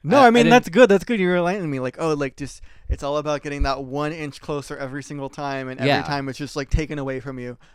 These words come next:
Speaker 1: until you finally get that last inch, and
Speaker 2: Yeah,
Speaker 1: you, you know,
Speaker 2: exactly.
Speaker 1: you get your freedom. That's cool. I never, like, I didn't make that connection
Speaker 2: Mm-hmm.
Speaker 1: before.
Speaker 2: And that's what, uh, Red Eye is like that, the Wes
Speaker 1: Mm-hmm.
Speaker 2: Craven movie.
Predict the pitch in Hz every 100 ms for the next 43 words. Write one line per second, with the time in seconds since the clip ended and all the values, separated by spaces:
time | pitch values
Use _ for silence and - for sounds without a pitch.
0 | - 147 139 139 131 160 151 135 131 151
1 | 139 147 131 131 127 127 156 139 120 -
2 | - 135 123 233 285 - 131 131 135 135
3 | 135 131 165 135 123 - - - 202 -
4 | 370 233 208 208 185 156 156 170 156 147
5 | 151 - 147 - 147 180 175 311 - 151
6 | 139 - - 170 208 - 277 240 208 185
7 | 165 139 143 160 175 180 175 180 175 180
8 | 175 170 127 151 147 143 139 156 151 151
9 | 147 151